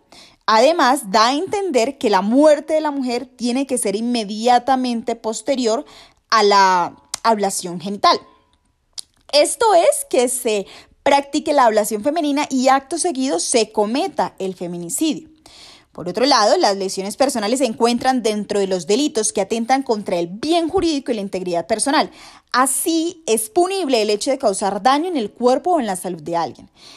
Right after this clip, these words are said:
El artículo ciento trece del Código Penal establece la consecuencia punible de treinta y dos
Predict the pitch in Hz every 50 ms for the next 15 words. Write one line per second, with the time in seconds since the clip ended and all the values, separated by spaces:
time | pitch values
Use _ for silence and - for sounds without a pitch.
0 | - _ _ - 185 185 185 185 - 254 226 302 320 285 - 233 220 226 277 269
1 | 262 262 247 233 - 277 247 - - 214 190 190 202 226 254 254 240 226 240 269
2 | 254 - 269 262 254 - - 285 262 254 285 311 339 330 415 403 359 349 - 247
3 | 220 214 208 - 214 196 - 262 277 277 269 - 359 339 - 285 226 208 208 220
4 | 247 262 254 - - - 214 214 208 202 196 - 208 202 202 202 185 233 247 320
5 | -